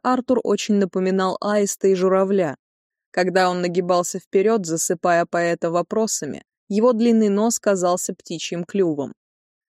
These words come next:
"Не хотите ли вы заставить суд поверить, спросил он язвительно недоверчивым тоном, что вы вообще не попали в дом и так и не видели покойного?" "Да",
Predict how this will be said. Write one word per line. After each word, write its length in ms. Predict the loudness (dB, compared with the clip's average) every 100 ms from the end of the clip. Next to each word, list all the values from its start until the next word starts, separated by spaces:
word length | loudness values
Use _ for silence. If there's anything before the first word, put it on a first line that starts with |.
| _ _ _ -10
"Не 260 | -4 -2
хотите 600 | 0 0 0 2 0 2
ли 140 | 2 4
вы 160 | 2
заставить 640 | 2 0 -2 0 0 0 -2
суд 340 | -4 -4 -4
поверить, 800 | -2 0 2 2 2 -2 -8 -14 _ _ -14
спросил 480 | -2 0 2 0
он 140 | 0 0
язвительно 640 | 0 0 0 -2 -2 -4
недоверчивым 800 | -4 0 2 2 0 -2 -4 -4 -2
тоном, 440 | -2 -2 -4 -12 -16 _ _ _ _
что 280 | -6 0 2
вы 140 | 4
вообще 500 | 2 0 -2 0 0
не 160 | 0 0
попали 480 | 0 2 2 2
в 120 | 0 0
дом 340 | 0 0 -2
и 120 | -4 -2
так 280 | -2 0
и 40 | 2
не 180 | 2 2
видели 360 | 2 2 0
покойного?" 800 | 0 -4 -2 0 0 0 -4 -6 -8 -18 _ _ _ _ _ _ -14
"Да", 480 | -4 0 2 0